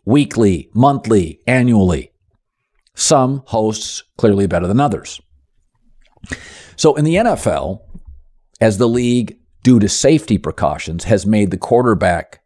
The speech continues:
basically hit-free, has opened up the field for receivers, quarterbacks, tight ends to not get hit,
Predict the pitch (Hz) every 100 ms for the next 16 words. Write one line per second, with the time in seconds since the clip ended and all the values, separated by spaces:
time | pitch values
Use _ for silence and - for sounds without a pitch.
0 | _ _ - 120 127 139 - 98 90 87
1 | - _ _ - - 123 - - 113 76
2 | 69 _ _ _ _ _ _ _ _ _
3 | - 110 - 127 110 131 117 - 95 -
4 | 120 101 85 104 95 92 - 123 107 110
5 | 101 - - 117 101 85 98 95 - -
6 | 104 101 98 95 - 101 92 - 90 -
7 | - 139 92